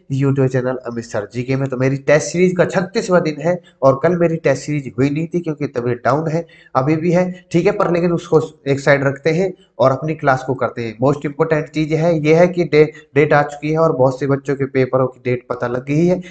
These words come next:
ठीक है। तो most important हो जाती है मेरी ये क्लास। और जिस, जो, जिस बच्चे ने, अ, form fill कर रखा है, सीटेट को अपना target कर रखा है, एसएसटी के through वो paper दे रहा है, उसके लिए most important class है मेरी,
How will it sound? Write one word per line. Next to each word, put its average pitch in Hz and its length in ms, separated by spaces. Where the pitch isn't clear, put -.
ठीक 160 120
है। 185 60
तो 180 140
most 156 360
important 151 440
हो 135 80
जाती 143 220
है 143 40
मेरी 135 160
ये 120 60
क्लास। 139 600
और 123 220
जिस, 151 160
जो, 156 420
जिस 170 240
बच्चे 165 320
ने, 151 80
अ, 139 380
form 139 180
fill 139 180
कर 123 160
रखा 143 260
है, 139 60
सीटेट 131 400
को 131 220
अपना 131 180
target 123 480
कर 139 100
रखा 131 380
है, 131 80
एसएसटी 151 400
के 165 100
through 151 280
वो 131 80
paper 127 320
दे 135 160
रहा 131 260
है, 135 100
उसके 185 320
लिए 160 200
most 147 360
important 120 380
class 110 380
है 117 140
मेरी, 98 200